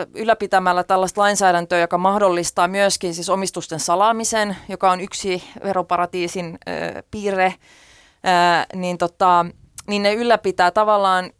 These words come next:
sellaista talousrakennelmaa, josta kärsii kaikki, ö, rehellisesti toimivat yrittäjät, kaikki maat, jotka tarvitsevat, ö, verotuottoja hyvinvointipalveluiden rahoittamiseen. Ö, nämä arviot siitä, kuinka paljon E U:n jäsenmaat menettävät verotuloja vuosittain, niin ne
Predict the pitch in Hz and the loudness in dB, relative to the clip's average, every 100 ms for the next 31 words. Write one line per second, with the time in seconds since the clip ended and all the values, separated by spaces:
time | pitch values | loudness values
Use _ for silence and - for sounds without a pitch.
0 | - - 220 208 - 180 214 214 190 - | -8 -2 0 0 -2 0 2 2 0 -2
1 | 196 208 220 190 175 165 170 165 160 156 | 0 2 2 2 2 2 4 4 4 2
2 | _ - 180 180 185 180 196 196 185 180 | _ -8 -4 -4 -4 0 0 0 -2 -4
3 | 165 190 196 190 - 170 160 - - - | -2 2 0 -2 -6 -4 -4 -8 -16 -12
4 | 165 160 156 156 - - - _ _ _ | -10 -8 -8 -10 -16 -20 -20 _ _ _
5 | 190 208 196 180 190 - 208 190 180 170 | 0 2 0 -4 -8 -2 2 2 2 -2
6 | - 240 285 - 226 208 - 214 208 220 | -2 -4 -4 -2 2 2 0 -2 -2 -4
7 | 190 208 214 202 - - 185 185 190 - | -2 0 0 -4 -10 -2 0 0 -2 -4
8 | 170 160 - - - 185 165 196 202 - | -2 -4 -4 -10 -10 -10 -4 -2 -2 -2
9 | 185 170 185 165 180 196 180 170 165 180 | -4 -2 -2 -2 -2 -4 -6 -6 -2 0
10 | 170 160 151 170 185 285 - 240 214 220 | 2 0 -4 -8 -6 -6 -4 -6 -4 0
11 | 202 190 165 _ _ _ _ _ _ - | 0 0 -4 _ _ _ _ _ _ -2
12 | 180 180 180 196 226 233 208 - 226 208 | 2 4 4 4 4 4 0 -2 -2 -2
13 | 202 226 208 - 190 185 202 196 185 185 | 0 0 0 2 0 2 2 2 2 0
14 | 208 180 170 180 202 208 - 170 165 190 | 0 0 0 0 -2 -2 -2 -2 0 -2
15 | 190 185 160 165 - 135 123 196 185 175 | -2 0 0 -2 -6 -12 -10 -4 0 0
16 | 175 196 175 - 170 165 170 175 170 | 0 -2 -4 -2 -2 -2 -2 0 0